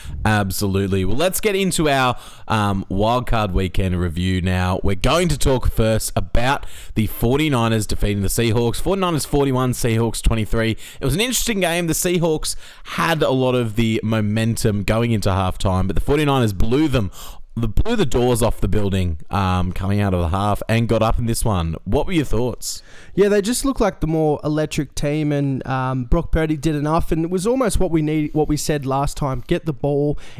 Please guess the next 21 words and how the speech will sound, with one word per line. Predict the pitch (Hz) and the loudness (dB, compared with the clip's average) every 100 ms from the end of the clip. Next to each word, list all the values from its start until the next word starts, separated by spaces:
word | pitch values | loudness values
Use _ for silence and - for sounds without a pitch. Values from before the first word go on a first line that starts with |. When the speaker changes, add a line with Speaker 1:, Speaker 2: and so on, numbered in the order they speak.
| - | -2
Speaker 2:
in | 196 202 180 165 | 0 2 0 -2
the | 143 | -2
hands | 147 160 156 139 | 0 0 0 0
of | 135 | -2
your | 139 | 0
playmakers, | - 151 151 147 151 143 | 0 0 0 -2 -2 -2
and | 147 | -2
particularly | 135 175 175 170 147 | -2 -2 0 -2 0
that | 135 127 - | -2 -4 -4
big | 143 135 | -4 -2
touchdown | 147 - - 143 135 131 - - 143 | -4 -4 -4 -2 -2 -6 -10 -8 -2
along | 143 | 0
the | 139 | -2
sideline | 131 139 135 135 135 | -2 -2 -2 -2 -4
from | - 139 | -4 -4
Deebo | 147 143 139 135 | -2 -2 -2 -2
Samuel | 143 139 139 139 123 | -4 -2 -2 -2 -4
showed | - - 151 | -4 0 0
exactly | 147 123 147 - 135 | -2 -2 -4 -4 -6
that, | 127 135 135 - | -2 -2 -4 -6
that, | - - | -8 -8